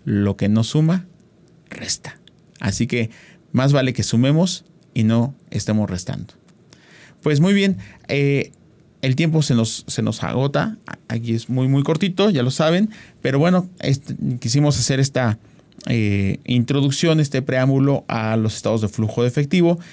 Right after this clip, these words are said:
Si tienes alguna duda, algún comentario, ponlo ahí en la descripción para que también lo podamos abordar en la siguiente semana,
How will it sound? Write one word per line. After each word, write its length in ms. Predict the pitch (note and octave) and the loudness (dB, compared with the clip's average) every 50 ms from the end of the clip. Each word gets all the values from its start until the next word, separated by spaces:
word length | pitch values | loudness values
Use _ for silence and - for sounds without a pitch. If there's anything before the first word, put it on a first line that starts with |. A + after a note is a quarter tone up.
| - - - | -20 -20 -16
Si 160 | - - - D3+ | -12 -12 -8 -4
tienes 260 | - B2+ C3 B2 - | -2 -2 0 0 0
alguna 360 | A#2 B2 B2 C#3 C#3+ C#3+ C#3 | 0 2 2 2 4 4 4
duda, 400 | C#3 D3+ E3 D#3+ D3 C#3+ C#3 C#3 | 4 4 2 2 2 2 2 0
algún 420 | - - - A2 G#2+ A2 A#2 B2 | -2 -4 -4 -4 -2 -2 -2 -2
comentario, 680 | A#2+ B2 A#2+ A#2+ A2+ A2+ A2+ A#2 B2 C3 C3+ C#3 C3+ - | 0 0 2 2 2 0 0 0 0 0 0 0 0 0
ponlo 280 | B2+ B2+ B2+ B2 B2 | 0 0 0 2 2
ahí 140 | A#2+ A#2+ A#2+ | 2 2 2
en 60 | A#2+ | 2
la 80 | A#2+ A#2 | 2 0
descripción 540 | A#2+ A#2 - - C3+ C3 - - D#3+ D#3+ D#3+ | 0 -2 -2 -2 -2 -2 0 0 0 0 2
para 200 | C#3 A2 G#2 - | 0 0 0 -2
que 80 | - | -2
también 240 | - A2 G#2+ A2+ A2+ | -2 -2 0 0 0
lo 100 | A2+ A2 | 0 0
podamos 380 | - G#2+ G#2+ G#2+ A2 A2+ A2 - | 0 0 0 0 0 -2 -2 -2
abordar 460 | G2+ G#2 G2+ G#2 A2 A2+ A#2 A#2 - - - - - - _ _ | -4 -4 -2 -2 0 0 -2 -2 -6 -14 -20 -20 -20 -20 _ _
en 140 | - - G#2 | -4 -2 -2
la 100 | G2 G2 | -2 -2
siguiente 440 | - - - D3+ A#2 A#2+ A#2 C3 A#2 | -2 -4 -2 0 0 0 0 -2 -2
semana, 540 | - C3+ C3 C3+ C3+ C3 C3+ C#3 C#3 C#3 | -2 0 0 0 2 2 2 2 0 0